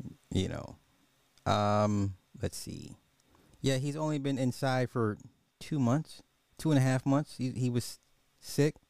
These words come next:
you know, but it's all cool. It's all cool. Yeah. Say they didn't wanna see him with tubes all in him. Okay. So then the sister said he was out playing pickleball, which was a lie. Right? And so he, he was never out playing pickleball.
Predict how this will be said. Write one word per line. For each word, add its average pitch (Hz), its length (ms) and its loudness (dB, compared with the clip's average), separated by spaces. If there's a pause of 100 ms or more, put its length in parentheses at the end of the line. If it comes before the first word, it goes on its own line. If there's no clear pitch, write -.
(840)
you 110 100 4
know, 131 320 6 (100)
but 131 140 6
it's 160 240 4
all 139 160 4
cool. 151 240 -4
It's 156 160 2
all 143 140 4
cool. 147 200 2
Yeah. 147 160 6 (320)
Say 123 280 2
they 127 100 2
didn't 131 120 4
wanna 127 200 4
see 127 220 -2
him 120 320 2
with 113 140 0
tubes 135 400 0
all 110 220 4
in 107 120 4
him. 107 180 2 (100)
Okay. 110 500 2 (120)
So 107 360 2
then 101 200 0
the 101 80 0
sister 120 400 -2
said 110 260 0
he 110 80 0
was 104 80 -2
out 104 140 2
playing 107 220 0
pickleball, 95 640 2 (340)
which 95 160 -2
was 87 120 -2
a 87 40 2
lie. 87 520 2 (1400)
Right? 98 360 4 (500)
And 95 140 -8
so 95 120 -2
he, 101 220 0 (100)
he 101 100 -2
was 95 120 2
never 110 180 6
out 107 180 4
playing 117 260 0
pickleball. 101 760 2